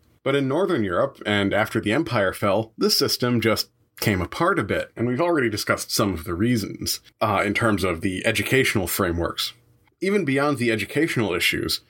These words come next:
in the rural landscape of the north, there were always just too few bishops to maintain this density of oversight, while the pockets of literate urban population started small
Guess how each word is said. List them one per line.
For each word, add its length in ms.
in 140
the 100
rural 380
landscape 500
of 120
the 60
north, 460
there 260
were 360
always 440
just 260
too 200
few 280
bishops 420
to 100
maintain 460
this 140
density 420
of 100
oversight, 540
while 120
the 80
pockets 480
of 140
literate 280
urban 240
population 720
started 440
small 460